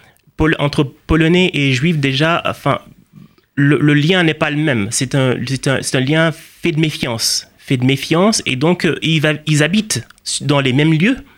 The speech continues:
mais, euh, le lien n'est pas le même qu'au Rwanda. Et pourtant, finalement, euh,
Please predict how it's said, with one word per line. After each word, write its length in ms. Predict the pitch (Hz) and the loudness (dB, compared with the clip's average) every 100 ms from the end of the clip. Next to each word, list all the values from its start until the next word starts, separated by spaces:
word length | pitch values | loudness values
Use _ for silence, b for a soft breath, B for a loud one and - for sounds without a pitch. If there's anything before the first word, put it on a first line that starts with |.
| b b b b | b b b b
mais, 340 | 135 156 208 208 | 2 4 2 2
euh, 260 | 143 135 139 | 2 2 0
le 300 | - 139 147 | 0 2 2
lien 260 | 147 185 190 | 2 2 2
n'est 120 | 156 | 0
pas 340 | - 165 175 | -2 -2 0
le 140 | 147 143 | 2 2
même 320 | 151 143 107 | 2 2 0
qu'au 160 | - 127 | 0 0
Rwanda. 420 | 123 117 110 - B B B B B B - | 2 2 0 -4 B B B B B B -2
Et 400 | 165 208 226 - _ _ _ _ | 0 0 -2 -8 _ _ _ _
pourtant, 360 | 226 - 202 247 | -4 -2 0 0
finalement, 560 | 196 160 156 202 285 - | 0 2 2 2 0 0
euh, 260 | 143 147 | 2 2